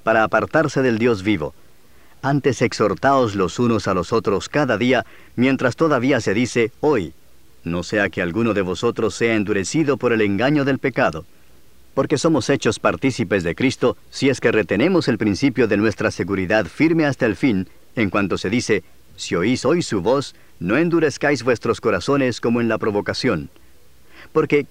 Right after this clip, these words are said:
¿quiénes, habiendo oído, le provocaron? ¿Acaso no fueron todos los que salieron de Egipto guiados por Moisés?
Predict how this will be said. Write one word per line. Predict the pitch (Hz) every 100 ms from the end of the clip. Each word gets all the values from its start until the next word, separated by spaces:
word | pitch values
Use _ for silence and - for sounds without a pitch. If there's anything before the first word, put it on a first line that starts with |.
| -
¿quiénes, | - 190 170 156 -
habiendo | - 92 101 107 95
oído, | 92 127 127 120 -
le | 113
provocaron? | 117 143 143 196 143 78 - - - - -
¿Acaso | 95 87 95 98 104
no | 95
fueron | 98 107 90
todos | - 104 107 95
los | 101
que | - 104
salieron | 98 92 113 104
de | 95
Egipto | - 113 - 120
guiados | 92 92 104 104
por | - 107
Moisés? | 95 90 123 156